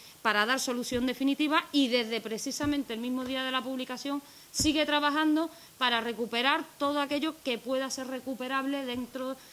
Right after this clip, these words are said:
del marco, digamos, de, de la legalidad, como no puede ser de otra manera. Y aquello que no se recupere, como bien ha explicado mi compañero,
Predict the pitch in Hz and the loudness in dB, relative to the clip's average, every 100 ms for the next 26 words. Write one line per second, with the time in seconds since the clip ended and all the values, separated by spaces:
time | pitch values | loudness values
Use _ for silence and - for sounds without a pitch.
0 | - - 220 220 226 233 226 226 220 214 | -18 -6 -4 -2 0 0 -2 -6 -4 -4
1 | 214 202 208 202 202 202 202 202 202 202 | -6 -6 -4 -4 -4 -4 -4 -4 -6 -6
2 | 214 233 247 220 196 208 202 196 196 196 | -6 -6 -6 -6 -6 -6 -6 -4 -4 -4
3 | 202 226 285 302 180 - - - - - | -2 0 4 4 2 -6 -16 -20 -20 -20
4 | - 311 269 254 349 320 392 349 339 349 | 6 8 8 6 4 4 4 2 0 0
5 | 339 339 330 330 339 330 226 220 214 240 | 0 -2 -2 -2 0 -2 -2 -6 -6 -6
6 | 254 247 262 262 254 262 262 262 269 294 | -8 -8 -8 -6 -4 -4 -4 -4 -2 0
7 | 294 311 | 0 0